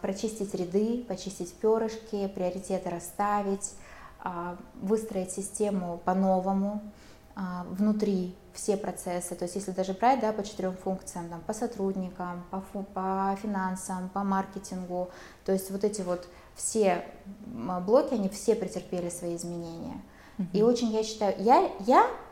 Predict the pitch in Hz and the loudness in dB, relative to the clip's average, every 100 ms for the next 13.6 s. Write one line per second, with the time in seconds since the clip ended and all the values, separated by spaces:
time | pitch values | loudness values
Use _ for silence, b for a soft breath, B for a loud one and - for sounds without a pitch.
0 | - 196 254 202 180 - 185 185 180 - | -2 4 6 6 2 -4 -4 -2 -2 -4
1 | 175 170 165 - - 190 185 185 226 196 | -4 -4 -4 -8 -2 2 2 4 4 4
2 | 180 - - 156 175 165 - - - B | 0 -8 -8 -8 -8 -8 -12 -20 -20 B
3 | B B B - 196 208 269 269 208 196 | B B B 0 2 4 4 4 2 2
4 | 202 233 240 240 190 196 170 165 - - | 0 2 2 4 0 0 0 0 -2 -14
5 | - - - - - - - - - - | -18 -20 -20 -20 -20 -20 -20 -20 -20 -20
6 | - - - - 196 196 202 202 185 175 | -20 -20 -20 -8 2 6 6 4 -2 -2
7 | 170 - - - - - - 185 185 202 | -6 -10 -12 -12 -12 -10 -8 -4 0 2
8 | 220 190 170 165 175 196 208 175 - 165 | 2 0 -4 -6 -4 -2 -2 -4 -6 -8
9 | 170 170 170 170 170 160 165 - 208 208 | -6 -6 -6 -4 -4 -4 -8 -4 -2 -2
10 | 196 175 - 170 - - 185 190 - B | -2 -6 -10 -12 -10 -4 -2 -2 -4 B
11 | B B - 180 185 180 180 175 180 180 | B B -2 2 2 0 -6 -2 0 2
12 | 175 180 175 175 170 - 190 214 208 - | 2 0 -2 -4 -6 -2 -2 0 -2 -8
13 | B B B - 180 170 | B B B -12 -8 -6